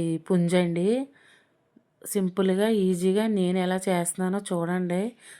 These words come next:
అబ్జర్వ్ చేయండి. టేస్ట్ మాత్రం చాలా బాగుందండి. ఇలా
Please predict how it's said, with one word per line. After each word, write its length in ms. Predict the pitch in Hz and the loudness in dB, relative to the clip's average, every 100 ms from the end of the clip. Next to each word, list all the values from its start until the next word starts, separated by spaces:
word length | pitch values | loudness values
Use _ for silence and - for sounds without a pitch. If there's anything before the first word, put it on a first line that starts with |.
| - | -6
అబ్జర్వ్ 440 | 165 160 175 175 190 185 | -4 -2 -2 0 0 0
చేయండి. 500 | 170 175 170 170 196 254 _ - - _ - | 0 0 -2 -2 -4 -6 _ -20 -20 _ -2
టేస్ట్ 340 | 175 170 - | 0 0 -2
మాత్రం 360 | 185 180 190 196 196 | 0 0 -2 -6 -4
చాలా 300 | 180 156 160 | -4 -2 -4
బాగుందండి. 560 | 170 170 175 175 170 175 170 | -2 -2 -2 -2 -2 0 0
ఇలా 180 | 160 | 0